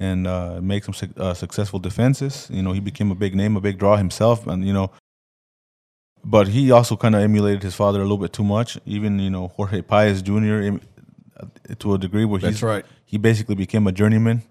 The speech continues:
Speaker 2: Mm-hmm.
Speaker 1: You know, Camacho.
Speaker 2: Right.
Speaker 1: He became a journeyman as well. Just
Speaker 2: That's right.
Speaker 1: to, I think when you try to become too much like, you know, like your famous father, who may have had a style that was not suited
Speaker 2: Sure.
Speaker 1: to your style,
Speaker 2: Right.
Speaker 1: you know, it could become a detriment for sure.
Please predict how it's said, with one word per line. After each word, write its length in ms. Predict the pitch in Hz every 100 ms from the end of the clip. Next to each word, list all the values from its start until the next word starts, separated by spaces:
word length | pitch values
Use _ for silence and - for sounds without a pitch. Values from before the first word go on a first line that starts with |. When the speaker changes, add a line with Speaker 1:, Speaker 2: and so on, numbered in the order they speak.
| _
Speaker 2:
Mm-hmm. 240 | 98 107 110
Speaker 1:
You 120 | 98
know, 320 | 95 92 90 _ _ _ _
Camacho. 260 | - 98 101 - -
Speaker 2:
Right. 300 | 101 113 110 - _ -
Speaker 1:
He 60 |
became 300 | 107 101 107
a 60 | 101
journeyman 420 | 104 107 104 101
as 120 | 95
well. 200 | 104 107
Just 260 | 107 101 -
Speaker 2:
That's 140 | 110
right. 100 | 110
Speaker 1:
to, 680 | 90 _ _ _ _ _ -
I 20 |
think 140 | 107 113
when 80 | 104
you 40 |
try 140 | 110
to 60 | 120
become 240 | 107 - 113
too 160 | 127
much 260 | 120 117 -
like, 260 | 104 98 - _ _ -
you 140 | 98
know, 560 | 95 92 90 - - - _ _
like 200 | - 90
your 80 | 90
famous 340 | 101 110 107 -
father, 380 | 117 139 110
who 300 | 104 101 92 -
may 160 | - 104
have 140 | 110
had 160 | 110 107
a 40 |
style 380 | 98 - 113 113
that 80 | 104
was 140 | 95
not 140 | 104 107
suited 420 | - 120 113 104 - _ _
Speaker 2:
Sure. 180 | - 120
Speaker 1:
to 120 | 113
your 180 | 98 135
style, 440 | 127 110 104 101 -
Speaker 2:
Right. 260 | 101 101 90 _ _ _
Speaker 1:
you 80 | 98
know, 100 | 98
it 80 | 101
could 100 | 98
become 280 | 95 104
a 40 | 92
detriment 460 | 104 107 98 87
for 100 | -
sure. 300 | 101 110 101